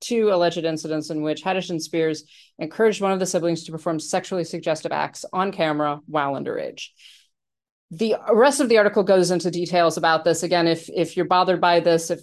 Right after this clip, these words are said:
you're triggered by this, this is, you know, they are fairly explicit. Um,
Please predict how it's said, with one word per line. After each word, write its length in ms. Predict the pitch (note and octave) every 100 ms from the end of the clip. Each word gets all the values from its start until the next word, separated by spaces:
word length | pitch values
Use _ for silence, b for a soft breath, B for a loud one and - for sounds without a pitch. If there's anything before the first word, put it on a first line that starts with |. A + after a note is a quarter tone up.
| -
you're 160 | D3+
triggered 300 | D3+ F#3 F3
by 120 | E3+
this, 200 | D#3+ D#3+
this 160 | D#3+ D3+
is, 240 | D#3 D3+
you 100 | E3
know, 180 | D3 C#3+ D3+
they 200 | F3+ F3
are 180 | F3+ F3
fairly 420 | - F3 D#3+ D3+
explicit. 680 | D#3+ - G#3+ G#3+ A3 G#3+ - _ _ _ _
Um, 640 | F3+ E3+ E3 D#3+ D#3 D3